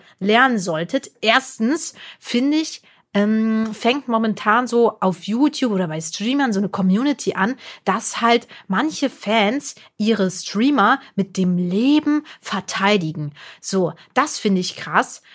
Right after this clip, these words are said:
Andererseits, bei Leroy finde ich's krass, dass manchmal Leute übertrieben krass gehatet werden. Also ihr habt da manchmal, also nicht alle, aber viele finden da nicht die Mitte.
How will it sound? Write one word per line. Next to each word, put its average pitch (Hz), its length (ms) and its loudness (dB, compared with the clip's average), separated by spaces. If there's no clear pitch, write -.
Andererseits, 214 880 0
bei 190 180 0
Leroy 208 480 0
finde 269 300 -2
ich's - 160 -8
krass, - 380 -4
dass 214 220 0
manchmal 226 320 0
Leute 240 240 2
übertrieben 269 540 2
krass - 300 -2
gehatet 220 460 0
werden. 160 180 -6
Also 208 200 -4
ihr 214 200 0
habt - 220 0
da 320 100 4
manchmal, 269 540 0
also 180 200 -4
nicht 165 220 -6
alle, 226 260 0
aber 214 200 -2
viele 302 300 2
finden 294 380 0
da 202 100 2
nicht 302 260 -4
die 320 80 2
Mitte. 320 360 0